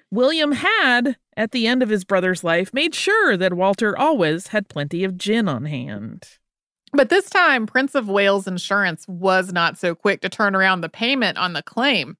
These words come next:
Speaker 2: Walter's death and the fact that Palmer had filed paperwork to take out another policy, this time on an undergroomer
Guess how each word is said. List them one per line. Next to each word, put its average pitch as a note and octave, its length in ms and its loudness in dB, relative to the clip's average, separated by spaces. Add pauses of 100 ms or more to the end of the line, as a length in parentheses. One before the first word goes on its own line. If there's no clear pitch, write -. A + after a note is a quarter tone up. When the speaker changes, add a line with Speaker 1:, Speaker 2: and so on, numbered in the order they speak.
(600)
Speaker 2:
Walter's G#3+ 480 0
death F3+ 540 -2
and F3+ 180 -10
the F3 60 -8
fact F#3+ 280 -2
that - 120 -8
Palmer F#3+ 360 -2
had F3+ 200 -6
filed F#3+ 460 0
paperwork G#3 640 -2
to G#3 80 -14
take G3 200 -4
out F#3 120 2
another F#3 220 -2
policy, F3+ 600 -2
this F3 180 -8
time G#3+ 520 0
on G3 140 2
an F#3 200 -2
undergroomer G#3 840 -2